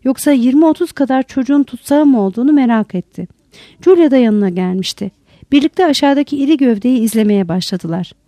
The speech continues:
Wilson, kadının kendine özgü davranışlarına baktığında onun ne kadar güzel olduğunu fark etti birden.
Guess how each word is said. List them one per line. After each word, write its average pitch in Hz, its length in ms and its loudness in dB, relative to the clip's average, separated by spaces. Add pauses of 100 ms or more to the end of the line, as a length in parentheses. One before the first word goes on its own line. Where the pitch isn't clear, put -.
(320)
Wilson, 285 460 0 (240)
kadının 294 440 2
kendine 294 500 2
özgü 254 240 -4
davranışlarına 226 680 0
baktığında 208 640 -2 (280)
onun 311 300 4
ne 339 60 2
kadar 254 320 0
güzel 254 300 0
olduğunu 226 340 0
fark 196 340 -4
etti 175 260 -8
birden. 175 360 -8